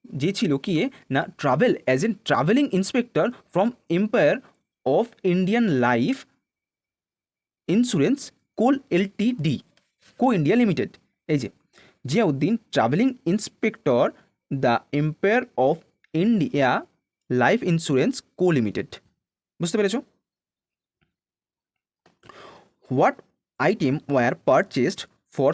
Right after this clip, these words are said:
সুভাষ to be carried with him on his journey? সুভাষ তার জার্নিতে কী কী জিনিসপত্র কিনে নিয়ে গেছিল? এখানে আছে তোমার, যেমন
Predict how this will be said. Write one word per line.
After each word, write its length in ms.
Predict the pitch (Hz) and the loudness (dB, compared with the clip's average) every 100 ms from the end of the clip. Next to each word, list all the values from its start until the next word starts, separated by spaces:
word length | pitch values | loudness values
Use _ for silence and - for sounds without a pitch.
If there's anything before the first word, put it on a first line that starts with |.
| - | -2
সুভাষ 360 | 170 151 113 - - _ _ | -2 0 0 -2 -8 _ _
to 60 | 226 226 | -2 0
be 60 | 247 - | -2 -2
carried 320 | 147 202 185 185 135 | 0 2 0 -4 -2
with 180 | 220 240 - _ _ - | -4 -4 -12 _ _ -4
him 160 | 175 180 285 _ 147 | 0 0 -4 _ -2
on 80 | 240 196 | 2 2
his 120 | 226 160 | 0 2
journey? 240 | 180 110 - - - - | 2 0 -4 -16 -20 -8
সুভাষ 280 | 147 220 269 208 | 0 0 0 0
তার 120 | 147 139 | 0 2
জার্নিতে 380 | 123 226 - 175 - _ | 2 0 0 -4 -6 _
কী 80 | 247 | -2
কী 60 | 247 190 | 0 0
জিনিসপত্র 340 | 196 208 202 202 | 0 0 -2 -2
কিনে 140 | 196 190 | 0 2
নিয়ে 120 | 190 | 2
গেছিল? 200 | 175 180 240 - _ - _ | 0 0 -4 -10 _ -20 _
এখানে 160 | 180 226 170 | 0 2 2
আছে 100 | 170 | 0
তোমার, 140 | 151 135 | 0 0
যেমন 160 | 143 | 0